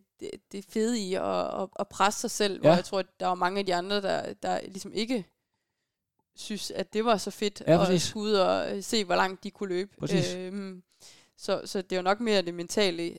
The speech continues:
Speaker 1: aspekt i, at, øh, jeg godt kunne lide den
Speaker 2: Ja, det,
Speaker 1: der,
Speaker 2: ja,
Speaker 1: øh.
Speaker 2: jeg synes, det er fedt. Men, men, men hvad hedder det? Du, øh, nu kan folk igen ikke lige se dig. Der, der kommer et billede med sammen med podcasten. Du ser jo utrolig feminin ud, har... Øh, hvad hedder det? Ja, altså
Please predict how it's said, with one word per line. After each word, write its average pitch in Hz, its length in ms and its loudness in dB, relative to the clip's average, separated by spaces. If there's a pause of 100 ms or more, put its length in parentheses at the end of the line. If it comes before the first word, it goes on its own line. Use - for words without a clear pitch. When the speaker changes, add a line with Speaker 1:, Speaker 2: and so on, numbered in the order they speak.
(140)
Speaker 1:
aspekt - 480 -8
i, 165 160 -6
at, - 240 -8
øh, - 80 -4
jeg 95 100 0
godt - 180 0
kunne 214 140 -4
lide 202 320 -2 (100)
den 180 80 -8
Speaker 2:
Ja, 196 60 -4
det, 175 120 -4
Speaker 1:
der, 202 100 4 (180)
Speaker 2:
ja, 190 120 -4
Speaker 1:
øh. 190 180 -6
Speaker 2:
jeg - 80 -6
synes, 110 120 -8
det 113 100 0
er - 20 2
fedt. 123 180 2
Men, 120 180 4
men, 120 160 2
men 117 160 4
hvad 120 140 4
hedder 135 140 6
det? 113 200 2
Du, 113 240 4
øh, 110 180 6
nu 135 60 2
kan 139 120 -2
folk 135 200 2
igen 131 300 2
ikke 127 180 -2
lige 135 100 0
se 151 200 4
dig. 101 300 0
Der, 113 80 0 (180)
der 113 60 -6
kommer 107 220 -2
et 104 80 -4
billede 131 260 6
med 110 180 0
sammen 117 180 -2
med 113 60 -4
podcasten. 101 680 0
Du 123 100 -2
ser 139 320 6
jo 95 320 2 (420)
utrolig 127 680 4
feminin 151 760 4
ud, 233 380 6
har... 98 520 0 (440)
Øh, 98 260 -2
hvad 113 140 -2
hedder 117 200 2
det? 98 520 -6
Ja, 127 280 4
altså 120 220 -2